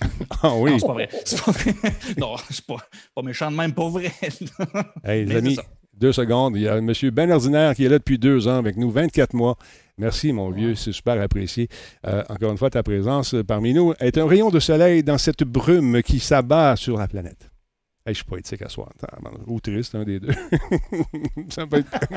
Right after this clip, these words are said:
Speaker 2: <laughs> Attends un petit peu. Juste faire quelque chose. Je vais vous parler d'un événement très important que, bien sûr, tout a lâché. Ah, ah, ma vie, ma vie. Pourquoi ? Pourquoi tout s'est a-, pas grave.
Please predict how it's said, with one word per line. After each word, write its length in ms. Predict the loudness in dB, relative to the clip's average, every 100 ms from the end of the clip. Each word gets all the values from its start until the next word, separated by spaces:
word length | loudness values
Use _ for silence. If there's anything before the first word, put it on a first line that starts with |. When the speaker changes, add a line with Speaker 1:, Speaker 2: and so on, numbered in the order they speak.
| -12 -12 -6 -2
Speaker 2:
<laughs> 0 |
Attends 400 | -2 0 -2 -2
un 100 | 0
petit 280 | 0 -2 0
peu. 140 | 0 0 -8 -12 -2
Juste 240 | -2 2
faire 160 | 0 2
quelque 180 | 0
chose. 180 | 2 0
Je 60 | 0
vais 80 | -4
vous 80 |
parler 240 | -2 0 0
d'un 180 | -2 -2
événement 440 | -2 -2 -2 -4
très 260 | -2 0 0
important 380 | -2 -2 -2 -2
que, 220 | -2 -4 -6 -20 _
bien 180 | 0 0
sûr, 320 | 0 2 2
tout 160 | -2 -2
a 80 | 0
lâché. 500 | 0 -2 -4 -2 -2 -4 -20 _
Ah, 640 | 4 6 8 8 8 8
ah, 20 | 6
ma 180 | 4
vie, 320 | 2 0 -2 0
ma 200 | 2 0
vie. 320 | -2 -6 -2
Pourquoi ? 640 | -4 -2 2 4 6 2
Pourquoi 500 | 0 -4 0 2 2
tout 100 | -2
s'est 240 | -6 -2 -2
a-, 100 | -4 -8 _
pas 100 | -6
grave. 200 | -4 -4